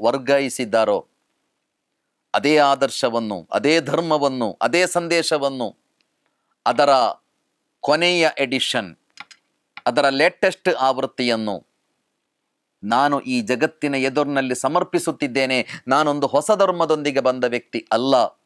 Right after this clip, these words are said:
ಎಂದು ಈ ಜಗತ್ತಿನ ಎದುರಿನಲ್ಲಿ ಸಾರಿದರು ಪ್ರವಾದಿ ಮುಹಮ್ಮದ್ ಸಲ್ಲಲ್ಲಾಹು ಅಲೈಹಿ ವಸಲ್ಲಂ.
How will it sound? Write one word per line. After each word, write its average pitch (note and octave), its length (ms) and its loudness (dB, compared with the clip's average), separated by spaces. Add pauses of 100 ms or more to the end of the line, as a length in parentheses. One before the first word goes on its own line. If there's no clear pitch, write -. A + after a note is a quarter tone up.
(1600)
ಎಂದು B2+ 360 -2
ಈ B2+ 220 -2
ಜಗತ್ತಿನ C3 500 -2
ಎದುರಿನಲ್ಲಿ B2 680 0
ಸಾರಿದರು A#2+ 680 0
ಪ್ರವಾದಿ A2 720 -2
ಮುಹಮ್ಮದ್ A2+ 360 -4
ಸಲ್ಲಲ್ಲಾಹು G2 640 0
ಅಲೈಹಿ F2 280 -4
ವಸಲ್ಲಂ. F2 440 -12